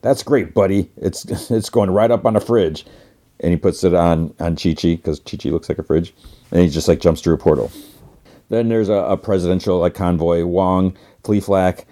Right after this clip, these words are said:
Onyx, Seer, whatever, are, like, in a U-, I don't think Chi-Chi <laughs> was there. I don't know. They're, so they're in a, the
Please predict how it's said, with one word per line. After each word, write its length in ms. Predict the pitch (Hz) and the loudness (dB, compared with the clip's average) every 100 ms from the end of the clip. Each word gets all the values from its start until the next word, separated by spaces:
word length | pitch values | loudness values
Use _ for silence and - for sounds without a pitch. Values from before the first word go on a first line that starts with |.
| _ _ - | _ _ -2
Onyx, 380 | 92 95 95 | 2 2 0
Seer, 680 | - - 101 95 95 92 107 - _ _ _ - | -6 -4 2 4 4 2 -4 -16 _ _ _ -4
whatever, 320 | 101 92 92 | -2 0 0
are, 160 | 95 90 | 0 0
like, 220 | 87 95 | 0 0
in 60 | |
a 40 | 87 | 0
U-, 300 | 87 98 - | 0 -2 -2
I 80 | 113 | -2
don't 160 | 208 | 0
think 240 | 214 185 - | 0 -2 -2
Chi-Chi 280 | 170 - 82 - | -6 -4 -8 -8
<laughs> 80 | - | -12
was 100 | 85 | -4
there. 140 | 73 | -2
I 40 | |
don't 100 | 87 | 0
know. 160 | 87 73 - - _ | -2 -4 -10 -20 _
They're, 120 | 101 | -2
so 160 | 101 117 | 0 0
they're 240 | 104 104 | 0 0
in 200 | 107 113 | 0 0
a, 360 | 110 98 90 90 - _ _ - | 2 2 0 -2 -8 _ _ -20
the 480 | - 87 95 90 - | -8 0 0 0 -4